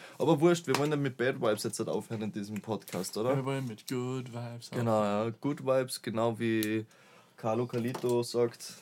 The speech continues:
Speaker 1: unser Crow auf seinem
Speaker 2: Sie
Speaker 1: Album.
Speaker 2: nennt mich Carlicito.
Speaker 1: Wie geht's weiter jetzt mit uns? Jetzt machen wir mal ein bisschen Pause, oder?
Speaker 2: Ja,
Speaker 1: Haben wir
Speaker 2: wir, also
Speaker 1: gesagt.
Speaker 2: ich hab jetzt meine Prüfungen.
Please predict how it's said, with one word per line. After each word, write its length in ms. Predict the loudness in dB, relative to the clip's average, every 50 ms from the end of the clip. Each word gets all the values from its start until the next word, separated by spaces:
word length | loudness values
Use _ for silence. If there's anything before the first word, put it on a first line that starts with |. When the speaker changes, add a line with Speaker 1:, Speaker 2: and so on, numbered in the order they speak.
| -20 -18 -14 -10 -8
Speaker 1:
unser 180 | -6 -4 -4 -4
Crow 500 | -4 -2 0 2 4 4 4 4 2 0 -6 -16 -20 -20 -18 -18 -18 -18 -20 -20 -20 -20 -16 -12
auf 100 | -12 -6
seinem 180 | -2 -2 0 2
Speaker 2:
Sie 60 | 2 2
Speaker 1:
Album. 220 | 4 4 6 6 6
Speaker 2:
nennt 200 | 6 4 2 0
mich 160 | -4 -6 -4
Carlicito. 880 | -4 -2 -2 -2 0 0 -2 -2 -2 -2 -4 -4 -4 -4 -4 -4 -4 -4 -8 -12 -16 -20 -16 -6 -4
Speaker 1:
Wie 100 | -2 4
geht's 260 | 6 6 6 6 6
weiter 280 | 4 4 6 6 4 4
jetzt 240 | 4 4 2 -2 -2
mit 160 | 0 0 0
uns? 280 | 0 0 0 -2 -6 -10
Jetzt 220 | -8 -4 -4 0
machen 200 | 0 0 0 0 0
wir 80 | -2
mal 160 | 0 0 0 -2
ein 40 |
bisschen 240 | -2 -4 -6 -6 -6
Pause, 380 | -4 -2 0 0 2 2 2 2
oder? 220 | 2 2 2 -2 -4 -6 -14 -20 -20 -20 -20 -20 -20 -20 -18 _ -4
Speaker 2:
Ja, 100 | 0 0
Speaker 1:
Haben 100 | 2 2
wir 60 | 2 2
Speaker 2:
wir, 60 | 2
also 160 | 2 2 2
Speaker 1:
gesagt. 140 | 2 2 4
Speaker 2:
ich 80 | 6 6
hab 100 | 6 6
jetzt 140 | 4 2 2
meine 140 | 2 0
Prüfungen. 580 | 2 2 0 0 0 0 -2 0 0 0 -2 -4